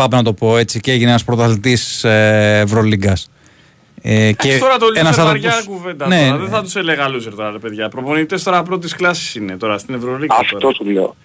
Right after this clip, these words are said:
Speaker 3: Οπότε, ο
Speaker 2: Ε,
Speaker 3: προπον-, ο
Speaker 2: ε, loser
Speaker 3: προπονητής
Speaker 2: τώρα, αυτούς τους ανθρώπους
Speaker 3: Είχαμε
Speaker 2: τώρα.
Speaker 3: δύο επιλογές.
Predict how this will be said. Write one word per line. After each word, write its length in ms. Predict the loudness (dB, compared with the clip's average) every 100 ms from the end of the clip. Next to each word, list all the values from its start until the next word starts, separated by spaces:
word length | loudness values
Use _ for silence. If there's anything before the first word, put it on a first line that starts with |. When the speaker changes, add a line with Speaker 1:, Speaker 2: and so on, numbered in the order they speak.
| _ _
Speaker 3:
Οπότε, 400 | -4 0 2 2
ο 60 | 2
Speaker 2:
Ε, 20 |
Speaker 3:
προπον-, 280 | 2 4 2
ο 160 | 0 -2
Speaker 2:
ε, 20 |
loser 40 |
Speaker 3:
προπονητής 440 | 0 0 0 0 -2
Speaker 2:
τώρα, 300 | -2 -4 -4
αυτούς 160 | -8 -12
τους 180 | -10
ανθρώπους 360 | -10 -8 -8 0
Speaker 3:
Είχαμε 340 | 2 2 4
Speaker 2:
τώρα. 120 | 4 4
Speaker 3:
δύο 160 | 2
επιλογές. 560 | 2 2 -2 -2 -4